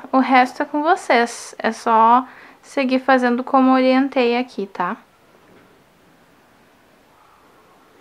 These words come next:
Aqui. Fiz os quatro pontos altos. Então, daí, né, faço as três correntinhas, volto, faço um ponto alto nesse primeiro ponto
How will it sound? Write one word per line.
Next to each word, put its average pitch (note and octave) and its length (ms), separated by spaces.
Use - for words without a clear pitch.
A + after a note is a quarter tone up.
Aqui. D4 420
Fiz C4 320
os C#4+ 380
quatro B3 400
pontos B3+ 480
altos. - 540
Então, B3 680
daí, C#4 360
né, E4 320
faço C4 280
as B3+ 80
três A#3+ 260
correntinhas, D4+ 880
volto, C#4 420
faço - 280
um C4 60
ponto C4 260
alto A#3+ 260
nesse B3 180
primeiro C4 360
ponto C#4+ 340